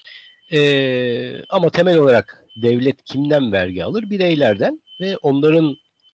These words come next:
kurduğu organizasyonlardan, şirketlerden, işletmelerden ve diğer şeylerden, işletmeler veya vakıflar filan da dahil tabii buna ve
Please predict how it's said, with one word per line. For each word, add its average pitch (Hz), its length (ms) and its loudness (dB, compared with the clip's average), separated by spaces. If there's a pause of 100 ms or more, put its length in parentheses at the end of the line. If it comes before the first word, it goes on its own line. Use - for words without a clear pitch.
(140)
kurduğu 131 440 0
organizasyonlardan, 156 960 0
şirketlerden, 98 760 -4
işletmelerden 123 840 -2 (680)
ve 85 120 -14
diğer 95 340 -2 (360)
şeylerden, 85 600 -12
işletmeler 82 560 -14
veya 87 180 -12
vakıflar 87 440 -12
filan 85 280 -14
da 85 120 -16
dahil 85 300 -16
tabii 82 200 -20
buna 82 180 -18
ve 95 300 -12